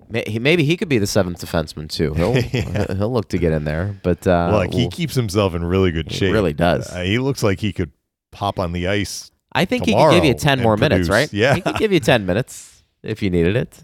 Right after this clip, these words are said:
Speaker 1: And <laughs> uh, but, uh, that'll be fun. We'll see Kobe, uh, in the press box calling the game there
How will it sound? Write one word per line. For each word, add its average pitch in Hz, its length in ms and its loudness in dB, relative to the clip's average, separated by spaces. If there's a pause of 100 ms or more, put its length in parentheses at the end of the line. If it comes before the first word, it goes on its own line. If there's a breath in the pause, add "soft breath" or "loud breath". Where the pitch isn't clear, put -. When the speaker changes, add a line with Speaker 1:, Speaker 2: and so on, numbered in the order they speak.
Speaker 1:
And 90 240 -2 (180)
<laughs> - 140 -10
uh, 85 280 -2
but, 95 320 -4
uh, 95 100 4
that'll 98 160 4
be 87 100 -2
fun. 78 220 -2
We'll 78 100 -6
see 87 140 -4
Kobe, 80 380 0 (720 loud breath)
uh, 80 560 2
in 87 140 0
the 80 80 2
press 80 240 0
box 80 260 -2
calling 78 260 -2
the 78 60 -4
game 76 280 -6
there 78 260 -2